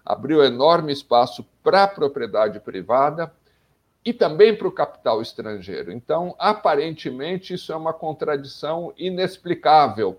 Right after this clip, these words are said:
pra determinadas concepções. Como é que a China, sinteticamente, se é possível fazer isso num país tão, tão grande, mas como é que a China, ao mesmo tempo em que se abriu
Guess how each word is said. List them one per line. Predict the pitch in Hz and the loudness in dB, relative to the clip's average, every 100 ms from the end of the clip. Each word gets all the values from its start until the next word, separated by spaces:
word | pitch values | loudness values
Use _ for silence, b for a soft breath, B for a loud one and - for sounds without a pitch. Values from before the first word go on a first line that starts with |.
| - | -6
pra | 113 123 127 | 0 2 2
determinadas | 123 131 139 120 120 117 135 139 - | 0 -4 -4 -6 -8 -6 -4 -6 -8
concepções. | 156 139 143 - - 98 - _ _ _ _ _ | -10 -8 -10 -12 -14 -14 -16 _ _ _ _ _
Como | - 180 151 | -2 0 0
é | 226 247 | -2 -2
que | - 180 | -2 -2
a | 175 | -2
China, | - - 139 143 123 127 117 _ _ _ _ | -4 -6 -4 -4 -4 -6 -6 _ _ _ _
sinteticamente, | - 143 139 175 180 - 120 120 156 143 - | -16 -10 0 2 2 -4 -4 0 0 0 -6
se | - 120 | -2 -2
é | |
possível | 120 123 - 147 139 135 | -2 -8 -4 -2 -2 -2
fazer | - 123 113 131 | -2 -2 2 2
isso | 147 147 135 | 2 -4 -8
num | 127 | -14
país | 123 104 123 139 | -4 -2 -2 -4
tão, | - 131 135 113 | -6 -6 -8 -8
tão | 139 139 | -6 -4
grande, | 117 113 98 _ _ - | -2 -2 -4 _ _ -6
mas | 123 | -6
como | - 165 202 | -6 -2 -2
é | |
que | 214 | 0
a | 214 | 0
China, | 170 - 151 127 104 - | 0 -4 -4 -4 -4 -6
ao | - 202 202 | 2 2 2
mesmo | 185 185 165 175 | 0 0 -2 -10
tempo | - 120 113 110 | -8 -6 -6 -10
em | 131 | -16
que | 131 - | -16 -16
se | 185 - | -10 0
abriu | 190 147 117 139 131 | 0 2 0 2 2